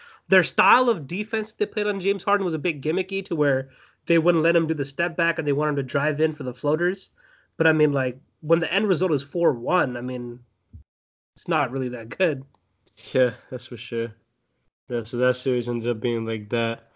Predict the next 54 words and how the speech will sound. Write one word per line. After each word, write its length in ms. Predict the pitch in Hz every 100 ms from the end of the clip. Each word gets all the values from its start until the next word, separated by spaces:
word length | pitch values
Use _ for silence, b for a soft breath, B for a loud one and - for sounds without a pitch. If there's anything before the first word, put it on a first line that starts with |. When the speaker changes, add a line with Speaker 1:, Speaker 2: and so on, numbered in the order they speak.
| b b -
Speaker 2:
All 160 | 139 151
right, 200 | 139 113
so 160 | 135
now 200 | 131 147
we 80 | 156
get 160 | 135 151
into 240 | 143 135
the 80 | 120
current. 480 | - 170 143 113 - _ -
We'll 100 | 127
talk 180 | 143 127
about 220 | 127 123
the 80 | 110
current 340 | - 139 123
series 300 | - 123 117
is 120 | 113
the 60 | 110
second 400 | - 127 123 113
round. 320 | 117 113 107
So 140 | - 131
which 160 | 170
series 260 | - 196 156
right 160 | 160
now 140 | 151 147
is 100 | -
catching 420 | - 147 - 127
your 200 | 127 127
eye 140 | 113
right 200 | 107 107
now 140 | 107 107
that 180 | 110 117
you 120 | 120
would 100 | 113
say 180 | 127 117
is 140 | 107
like, 140 | 110 -
"Oh, 320 | 127 110 104 - - _
I 100 | 135
totally 440 | 135 - 151 147 143
didn't 220 | 123 135
expect 420 | 123 - 120 117
this," 260 | 127 120 110
or 120 | 123
like, 220 | 117 113 143
"Oh, 360 | 135 113 - _ - -
this 120 | 131
is 80 | 127
surprising. 580 | 131 - 131 135 131 120
This 180 | 123
result 320 | 123 120 120 113
is 80 |
surprising 460 | 113 113 120 117 113
to 60 | 107
me," 200 | 104